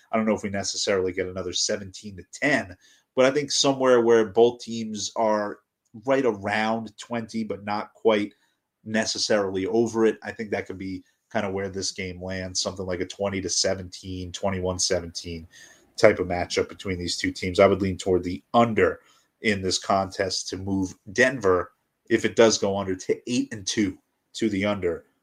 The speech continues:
on the season. Now, let's talk about another one of these kind of most fascinating games of the weekend in the N F L. And this one's fascinating for a lot of reasons. Really, just kind of a weird game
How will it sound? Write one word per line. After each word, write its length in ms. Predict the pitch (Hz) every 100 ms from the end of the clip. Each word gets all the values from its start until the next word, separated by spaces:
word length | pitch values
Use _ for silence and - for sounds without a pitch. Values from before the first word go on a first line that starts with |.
| _
on 240 | 104 98
the 80 | 90
season. 400 | - 107 95 - - _ _ _ _ _ _ _ _ _ _
Now, 120 | - 127
let's 200 | - -
talk 220 | 233 202
about 200 | 151 131
another 320 | 110 117 110
one 200 | 104 101
of 120 | 98
these 280 | 101 98 95
kind 260 | - 107 101
of 100 | 101
most 460 | 104 120 113 -
fascinating 840 | - 107 104 - 120 107 104 98 98
games 540 | 98 101 95 95 95
of 240 | 107 104 95
the 80 | 98
weekend 640 | 101 98 117 95 87 87 -
in 160 | 117
the 140 | 104 101
N 100 | 98
F 180 | 98 123
L. 200 | 104 95
And 140 | 120
this 180 | 190 -
one's 160 | 165
fascinating 640 | - 135 117 - 113 104 101
for 160 | - 107
a 80 |
lot 220 | 101 110 110
of 80 |
reasons. 440 | 98 98 92 98 95
Really, 260 | 196 160 107
just 220 | 113 -
kind 180 | 139 110
of 80 | 98
a 80 | 90 90
weird 500 | 110 139 117 95 90
game 420 | 101 98 95 90